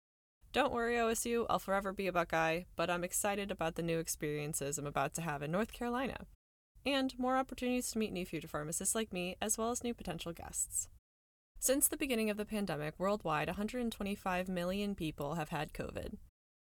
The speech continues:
In the U S alone, there have been thirty million cases and five hundred forty-six thousand nine hundred and thirty-one deaths,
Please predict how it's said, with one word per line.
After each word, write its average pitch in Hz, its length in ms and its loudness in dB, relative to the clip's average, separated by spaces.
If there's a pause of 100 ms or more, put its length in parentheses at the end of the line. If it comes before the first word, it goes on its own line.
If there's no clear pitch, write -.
In 208 140 2
the 220 60 2
U 233 200 2
S 240 180 2
alone, 170 460 0
there 165 120 0
have 175 100 -2
been 165 160 -2
thirty 202 340 -2
million 190 380 0
cases 165 540 -2
and 151 200 -6
five 202 380 0 (200)
hundred 185 380 -2
forty-six 180 560 -2
thousand 156 480 -2
nine 151 200 -4
hundred 165 280 -6
and 170 160 -2
thirty-one 147 380 -4
deaths, - 420 -4